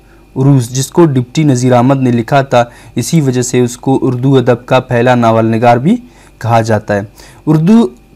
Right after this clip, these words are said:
का पहला अफसाना, उर्दू का पहला अफसाना, इधर फसाना लिखा हुआ है लेकिन ये है अफसाना,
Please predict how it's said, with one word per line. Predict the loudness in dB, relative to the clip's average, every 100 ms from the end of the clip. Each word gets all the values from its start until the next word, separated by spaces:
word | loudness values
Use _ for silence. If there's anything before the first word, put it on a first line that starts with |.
| 0
का | 2 2 0
पहला | 2 4 2
अफसाना, | 0 -2 0 2 0 -4 -12 _ -10
उर्दू | -4 0 2
का | 0
पहला | 2 2 2
अफसाना, | 0 -2 -2 -2
इधर | -2 -6
फसाना | -6 -4 0
लिखा | 0 0 0
हुआ | 2
है | 0
लेकिन | -2 -2
ये | 0 0
है | -2 -6
अफसाना, | -8 -4 -2 0